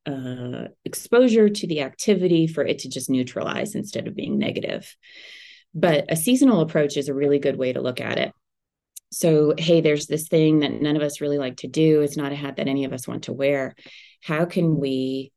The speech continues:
sort of separate those things equally, right? Like, maybe there's ten items on our mental load or tasking sheet that <laughs> nobody wants to pick up. Um, but this is part of life. Sometimes we just have to.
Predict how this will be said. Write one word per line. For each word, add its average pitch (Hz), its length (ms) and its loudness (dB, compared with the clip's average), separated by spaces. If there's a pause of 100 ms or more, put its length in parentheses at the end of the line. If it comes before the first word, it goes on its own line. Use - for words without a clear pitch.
sort 170 200 0
of 160 100 -2 (500)
separate 165 540 0
those 151 200 2
things 143 320 -2
equally, - 640 -2 (220)
right? 139 260 -4
Like, 160 100 -4
maybe 160 200 2
there's 160 200 -4
ten 208 420 -2
items 147 320 0
on 143 140 -2
our 135 100 -4
mental 139 280 -4
load 135 300 0
or 123 240 -2 (720)
tasking 160 460 -2
sheet - 420 -4 (420)
that - 220 -4
<laughs> - 0 -
nobody 170 480 4
wants - 240 -6
to - 60 -2
pick - 260 -4
up. 175 280 -4 (420)
Um, 147 420 0
but - 240 -2 (460)
this 156 220 -2
is 151 80 -8
part 139 180 -2
of 160 100 -4
life. 160 180 -2
Sometimes 143 420 -4
we - 80 -4
just 123 180 -6
have - 320 -8
to. - 360 -2